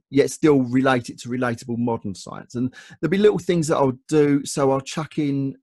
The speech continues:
um, lots of the cities and lots of the stars and lots of the settlements have the na-, names of sort of contemporary space programs and things like that. So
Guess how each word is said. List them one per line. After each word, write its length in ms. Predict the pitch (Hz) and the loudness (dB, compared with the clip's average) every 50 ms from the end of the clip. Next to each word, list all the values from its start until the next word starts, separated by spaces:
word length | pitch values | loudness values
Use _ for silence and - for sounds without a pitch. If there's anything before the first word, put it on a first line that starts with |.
| _ _ | _ _
um, 440 | 127 127 123 123 123 120 117 117 - _ _ _ _ _ _ _ _ _ _ _ _ _ _ _ _ _ _ _ - | -8 -6 -4 -4 -4 -4 -6 -6 -10 _ _ _ _ _ _ _ _ _ _ _ _ _ _ _ _ _ _ _ -4
lots 280 | 143 156 175 175 - - | 0 2 2 2 0 -2
of 80 | 151 | -4
the 100 | 139 139 | -4 -4
cities 640 | - - - 170 151 - - - 147 139 139 123 - | -6 -4 -4 -6 -6 -4 -4 -2 0 0 -2 -2 -2
and 100 | 139 135 | -4 -4
lots 180 | 127 135 - | -4 -4 -8
of 60 | 120 | -10
the 60 | 120 120 | -10 -10
stars 500 | - - - 139 131 131 127 123 117 120 | -12 -6 -2 0 2 4 4 2 2 0
and 80 | 123 | -4
lots 160 | 117 117 - | -4 -4 -6
of 60 | 127 120 | -8 -8
the 40 | - | -6
settlements 400 | - 139 120 113 120 113 104 - | -6 -4 -2 -2 -2 -2 -4 -4
have 260 | - 123 120 113 - - | -6 -6 -6 -6 -8 -10
the 100 | 165 113 | -8 -4
na-, 260 | 123 123 127 123 - - | -2 -2 -2 -2 -2 0
names 320 | 135 123 117 117 117 104 | 0 2 2 2 2 2
of 200 | 117 113 101 - _ _ _ _ _ _ _ _ _ | 0 -4 -4 -6 _ _ _ _ _ _ _ _ _
sort 160 | _ - - - | _ -14 -12 -6
of 40 | |
contemporary 500 | - 127 117 - 131 117 110 - - 117 | -6 -6 -4 -2 -2 -2 -2 -2 -6 -6
space 360 | - - - 117 117 110 101 - | -8 -6 -4 -4 -2 -2 -4 -6
programs 580 | - 101 95 98 98 92 98 95 98 95 - | -8 -6 -6 -6 -6 -6 -6 -8 -8 -8 -8
and 120 | 101 92 - | -10 -10 -8
things 240 | 104 101 98 87 | -8 -8 -8 -6
like 160 | 101 98 90 - | -8 -8 -6 -6
that. 260 | 113 101 95 87 - _ | -6 -6 -6 -8 -10 _
So 360 | - - 117 104 104 104 | -10 -6 -4 -4 -4 -4